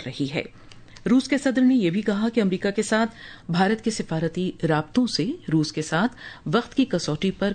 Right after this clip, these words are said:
کھرے اترنے والے اس کے رشتوں میں کوئی خلل نہیں پڑتا اور نہ ہی یہ کمزور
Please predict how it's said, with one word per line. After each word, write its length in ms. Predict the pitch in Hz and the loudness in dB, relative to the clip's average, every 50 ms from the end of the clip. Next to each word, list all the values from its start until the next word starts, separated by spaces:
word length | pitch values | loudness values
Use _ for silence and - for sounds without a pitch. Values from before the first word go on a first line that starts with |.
| - | -4
کھرے 300 | - - 165 147 180 214 - - | -6 -4 -2 0 0 0 0 -2
اترنے 320 | 160 - 151 147 143 143 | -2 -2 0 0 0 0
والے 360 | 143 143 139 139 139 165 233 247 - - - - - - - | 0 0 0 0 2 2 0 0 -2 -6 -12 -14 -12 -6 -2
اس 180 | 240 240 - - | -2 -2 -2 -2
کے 180 | - 247 240 | 2 2 2
رشتوں 360 | 220 202 196 - - 220 226 | 2 2 -2 -2 0 2 4
میں 280 | 220 220 233 240 254 - | 4 6 4 4 2 0
کوئی 240 | - - 147 151 190 | 0 0 0 2 0
خلل 400 | 214 - - 180 151 160 190 214 | 0 -2 -2 0 0 0 2 2
نہیں 200 | 214 208 202 185 - | 2 4 4 2 0
پڑتا 320 | - 139 135 - - 220 269 294 - - - - - | 0 -4 -4 -2 -2 -2 -2 -2 -4 -12 -16 -12 -4
اور 180 | - 202 214 | 0 2 2
نہ 140 | 208 208 214 214 220 214 | 4 4 4 4 4 4
ہی 40 | 254 | 4
یہ 200 | 254 214 196 185 - | 4 4 2 0 0
کمزور 400 | - 160 151 147 135 - 131 135 | 0 2 2 2 2 0 -2 -2